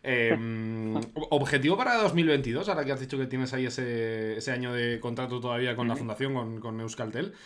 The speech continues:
Speaker 2: Sí.
Speaker 1: Eh, ¿qué objetivo te marcas? ¿Tienes alguno deportivo que digas,
Speaker 2: Ujú.
Speaker 1: "Me falta, di-, a ver si llego a esta"?
Speaker 2: Ujú. Pues, la Vuelta a España.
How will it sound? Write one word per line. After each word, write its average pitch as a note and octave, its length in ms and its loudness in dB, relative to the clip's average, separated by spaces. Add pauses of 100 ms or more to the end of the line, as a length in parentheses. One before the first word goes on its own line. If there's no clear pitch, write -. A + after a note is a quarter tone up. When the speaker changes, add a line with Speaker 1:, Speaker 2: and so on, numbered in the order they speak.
Speaker 2:
Sí. A#2 160 0
Speaker 1:
Eh, G2+ 380 0
¿qué C#3 80 0
objetivo D3 560 0
te C#3 120 2
marcas? D#3+ 420 2
¿Tienes C3+ 240 0
alguno D3+ 280 2
deportivo D3 540 2
que C3+ 120 -2
digas, C3+ 240 -2
Speaker 2:
Ujú. B2 80 -2
Speaker 1:
"Me B2+ 180 -4
falta, D#3 960 0
di-, D3 200 -6
a A#2+ 140 -8
ver D#3+ 160 -4
si D#3+ 280 -8
llego C#3+ 240 -2
a A#2 60 -2
esta"? A#2+ 180 -2
Speaker 2:
Ujú. D3+ 160 -6 (1900)
Pues, D3 800 6 (920)
la C3 80 -4
Vuelta C3+ 260 -4
a - 20 -20
España. A2+ 360 -12